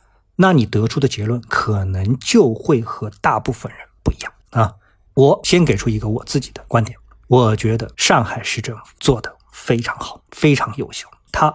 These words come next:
可以说无愧于中国排名第一的服务型政府的典范啊。有上海市政府在，上海的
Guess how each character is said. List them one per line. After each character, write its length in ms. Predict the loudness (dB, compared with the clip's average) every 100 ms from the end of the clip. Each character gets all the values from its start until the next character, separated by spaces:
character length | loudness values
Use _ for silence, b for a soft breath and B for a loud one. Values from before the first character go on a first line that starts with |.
| 2
可 120 | 4
以 80 | 4
说 180 | 4
无 180 | 2 4
愧 240 | 2 2 0
于 220 | -2 -2
中 260 | 2 2
国 180 | 2 -2
排 260 | -4 -2 0
名 200 | 2 2
第 280 | 0 0 -2 0
一 200 | 2 2
的 220 | -2 -8 b b
服 340 | -16 -4 0 4
务 220 | 6 4
型 340 | 2 -4 -6 -6
政 260 | 0 0 0
府 220 | -8 -14
的 180 | -16 -18 _
典 120 | -4 -4
范 120 | -4 -10 _ _ _
啊。 240 | 0 0 0 _ _ _
有 180 | 4 4
上 180 | 4 2
海 120 | 2
市 120 | -2
政 200 | -4 -4
府 80 | -4
在， 180 | -2 -2 -4 _ _
上 340 | -2 2 2 0
海 240 | -4 -8 -12
的 80 | -16